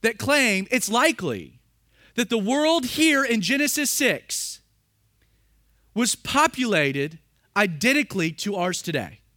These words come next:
Six to seven billion people.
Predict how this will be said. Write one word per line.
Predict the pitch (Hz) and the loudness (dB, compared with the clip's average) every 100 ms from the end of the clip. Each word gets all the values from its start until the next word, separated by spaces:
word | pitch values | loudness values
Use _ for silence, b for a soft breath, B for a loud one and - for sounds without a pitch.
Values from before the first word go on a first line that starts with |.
| _ _ _ _ _ | _ _ _ _ _
Six | - 233 - | -8 -6 -6
to | - 202 | -8 -6
seven | 196 160 170 139 120 120 | -4 -2 -4 -8 -12 -6
billion | 226 254 226 139 110 107 123 _ _ _ _ _ - | -2 0 -2 -4 -8 -10 -14 _ _ _ _ _ -10
people. | 185 147 - - | -8 -8 -12 -20